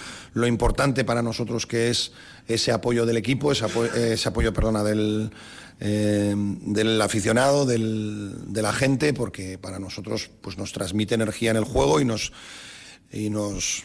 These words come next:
y nos da muchas veces esa, ese empuje que, que muchas veces parece que te falta durante el partido y que te lo da la gente.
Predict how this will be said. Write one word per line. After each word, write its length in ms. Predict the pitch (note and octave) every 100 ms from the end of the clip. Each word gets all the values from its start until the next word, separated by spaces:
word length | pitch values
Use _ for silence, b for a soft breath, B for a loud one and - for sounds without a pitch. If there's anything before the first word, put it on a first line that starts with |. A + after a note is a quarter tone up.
| -
y 120 | G#2
nos 240 | G2+ F#2+
da 100 | A2+
muchas 320 | A2+ A2+ A#2+ G#2+
veces 320 | A2+ A#2+ G#2+
esa, 420 | F#2+ A2+ A2+ A2 G#2+ G2+ -
ese 240 | A#2 -
empuje 420 | A#2 G#2+ B2 A2 A2
que, 400 | A2+ A2 G#2+ A2+
que 60 | G#2
muchas 260 | G#2 A2
veces 420 | G#2+ A#2 G#2+ - B B -
parece 220 | A2 A2+
que 60 | A2+
te 120 | G#2+
falta 360 | - C3+ A2+
durante 260 | A#2+ A#2 A2+
el 60 | A2
partido 280 | A2 B2
y 40 | C3
que 60 | A2
te 100 | G2+
lo 80 |
da 100 | G#2
la 100 | G#2+
gente. 280 | F#2+ A#2 G#2+